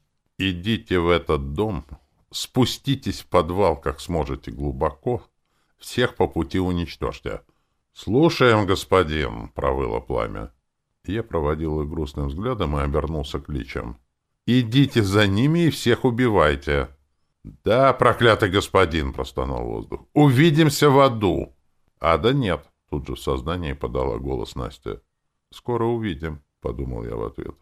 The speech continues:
«Дадим ребятам фору пару минуток и пойдём за ними». Элементали сожгли двери. За ними в здании скрылись личи.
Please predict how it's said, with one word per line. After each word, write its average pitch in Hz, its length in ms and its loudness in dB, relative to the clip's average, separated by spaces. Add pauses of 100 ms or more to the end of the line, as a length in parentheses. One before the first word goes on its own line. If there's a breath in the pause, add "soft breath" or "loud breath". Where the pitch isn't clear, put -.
(140)
«Дадим 139 480 6
ребятам 120 480 6
фору 98 340 2
пару 76 300 2
минуток 82 520 -4
и 80 40 0
пойдём 76 440 -2
за 69 140 0
ними». 57 400 -8 (540)
Элементали 101 640 -4
сожгли 78 440 -4
двери. 65 500 -6 (140)
За 117 260 4
ними 139 280 4
в 101 60 0
здании 113 440 2
скрылись 107 540 -2
личи. 69 520 -4